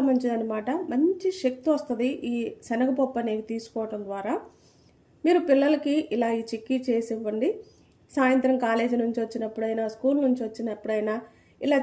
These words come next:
చేసి ఇచ్చారనుకో, చాలా ఇష్టంగా తింటారనమాట. చూడండి, సాగకుండా ఎలా ఉందో పట్టి. చాలా సింపుల్గా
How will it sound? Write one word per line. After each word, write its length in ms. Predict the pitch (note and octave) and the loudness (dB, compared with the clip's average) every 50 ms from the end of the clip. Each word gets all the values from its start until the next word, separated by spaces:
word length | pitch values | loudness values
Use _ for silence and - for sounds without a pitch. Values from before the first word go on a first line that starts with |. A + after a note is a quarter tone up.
| C4+ | 6
చేసి 200 | C4+ B3 C4 B3+ C4+ B3+ | 6 6 6 6 2 -4
ఇచ్చారనుకో, 480 | - - A#3+ A3+ A3+ G#3 G#3+ A3 D#4 E4+ E4 | -2 0 0 0 0 0 0 0 0 0 2
చాలా 180 | C4 B3 A#3+ A3+ G#3 | 2 2 2 0 0
ఇష్టంగా 360 | G#3 - - A3+ A#3+ A#3+ B3 A#3+ - | -2 -4 -4 -4 -2 0 -2 -2 -2
తింటారనమాట. 600 | G#3 G#3 G3 G3 G3 G3 G3 G3 F#3+ F#3+ G3 B3 C4+ C#4+ - | -4 -4 -4 -4 -4 -4 -4 -6 -8 -8 -6 -6 -6 -6 -4
చూడండి, 360 | B3+ A#3 A3+ A#3 A#3 A3+ C4+ G4+ - - - _ _ _ _ _ _ _ _ _ - - - | -4 -4 -4 -4 -4 -2 -4 -4 -6 -8 -18 _ _ _ _ _ _ _ _ _ -12 -4 -2
సాగకుండా 520 | A3+ A#3 A#3+ A#3+ C4 B3+ B3+ A#3+ A#3 G#3+ G#3+ G#3 | 0 2 2 2 2 2 2 0 2 2 2 0
ఎలా 140 | G#3 G#3 A3 A3 | 0 0 -2 -2
ఉందో 160 | A3 G#3+ A3 - - | -2 -2 -2 -2 -2
పట్టి. 300 | G#3+ G3 G3+ - - C#4+ F#4 - - - _ _ _ _ _ _ _ _ _ _ _ _ _ _ _ _ _ _ _ _ _ _ _ _ _ _ _ _ _ _ _ _ _ _ _ _ _ - | -4 -6 -6 -4 -4 -4 -4 -4 -8 -20 _ _ _ _ _ _ _ _ _ _ _ _ _ _ _ _ _ _ _ _ _ _ _ _ _ _ _ _ _ _ _ _ _ _ _ _ _ 0
చాలా 180 | D4+ D#4 E4 D#4 - C#4+ | 2 4 4 4 4 2
సింపుల్గా 440 | C#4+ D4 D4+ D#4 E4+ F4 D#4+ F4+ | 2 2 2 0 0 2 4 4